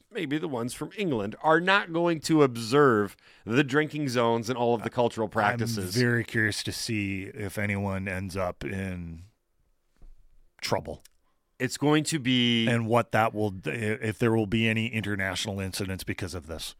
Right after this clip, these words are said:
Speaker 1: Part of the reason I'm excited is because Canada's going.
Speaker 2: Oh, it's
Speaker 1: Um,
Speaker 2: the main reason I'm excited. It's the
Speaker 1: there's
Speaker 2: only reason I'm excited,
Speaker 1: there,
Speaker 2: frankly.
Speaker 1: there's a certain trepidation with about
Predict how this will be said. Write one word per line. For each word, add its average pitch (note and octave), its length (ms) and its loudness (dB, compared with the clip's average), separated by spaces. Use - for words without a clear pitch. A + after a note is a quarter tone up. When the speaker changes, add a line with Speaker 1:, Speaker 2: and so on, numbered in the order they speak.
Speaker 1:
Part A3 200 6
of B3 40 4
the B3+ 60 4
reason G3+ 200 4
I'm F3 60 0
excited C#3+ 380 2
is A2+ 120 -2
because A#2+ 260 -4
Canada's G#2 440 -4
going. A2 540 -4
Speaker 2:
Oh, D#3+ 100 0
it's A#2+ 120 8
Speaker 1:
Um, A2+ 80 8
Speaker 2:
the - 40 6
main C#3 160 6
reason F#2 320 -8
I'm F2+ 160 -8
excited. F2 460 -8
It's C3 100 -6
the D#3+ 60 8
Speaker 1:
there's F3 100 12
Speaker 2:
only F#3+ 140 12
reason A2 280 2
I'm G2 80 -6
excited, A2+ 300 0
Speaker 1:
there, D#3 160 12
Speaker 2:
frankly. A#2 440 0
Speaker 1:
there's C#3+ 240 6
a C3 60 -2
certain F3 560 0
trepidation A#2+ 920 0
with A2 220 2
about G#2 320 -4